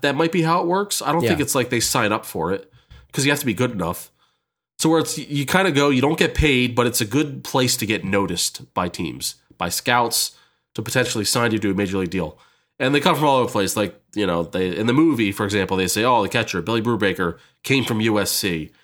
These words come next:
Speaker 1: Van Leemer, the hotshot, was drafted by the Dodgers, was offered two million, but he didn't like the signing bonus. So we told him to hold off, and I'm gonna go prove myself down here," or whatever.
Speaker 2: How much money more was he really gonna make pitching in a summer league?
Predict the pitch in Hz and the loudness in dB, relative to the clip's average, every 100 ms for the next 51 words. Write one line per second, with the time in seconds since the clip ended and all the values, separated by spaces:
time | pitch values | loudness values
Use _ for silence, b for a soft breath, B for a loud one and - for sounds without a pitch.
0 | _ _ _ - 123 143 131 143 135 117 | _ _ _ -4 2 4 4 4 4 4
1 | 98 92 117 123 - 98 - 98 - 127 | 2 2 2 2 2 0 0 -4 0 0
2 | 127 127 113 104 110 107 107 90 82 - | 0 0 2 2 2 2 2 -2 -2 -6
3 | _ _ _ _ 101 117 131 117 - 127 | _ _ _ _ 0 2 2 0 0 2
4 | 120 113 104 98 98 87 85 110 123 120 | 4 4 2 2 0 -2 -2 0 2 2
5 | 117 98 117 110 95 95 90 87 - - | 0 0 0 2 2 0 0 -2 -4 -6
6 | b b - 117 104 101 92 - 117 110 | b b -4 0 0 0 -2 0 0 2
7 | 101 92 107 98 92 90 - - _ _ | 0 0 0 2 0 -2 -8 -14 _ _
8 | - 87 80 73 - 101 101 92 95 87 | -8 -6 -8 -10 -6 -2 0 0 -2 -2
9 | 120 104 92 92 92 82 - - _ _ | -4 -4 -4 -4 -4 -6 -10 -18 _ _
10 | 104 90 95 73 - _ - 101 80 78 | -4 -2 -4 -8 -12 _ -8 -6 -6 -10
11 | 71 - 254 320 - 180 170 156 - 127 | -14 -8 -4 -2 0 2 4 2 0 -2
12 | 131 117 95 110 101 110 110 107 95 107 | -2 -2 -4 -4 -4 -4 -2 -2 -2 -2
13 | 95 - 107 - 104 95 - 123 95 85 | -4 -6 -8 -4 -4 -4 -4 -4 -4 -8
14 | 69 82 | -10 -18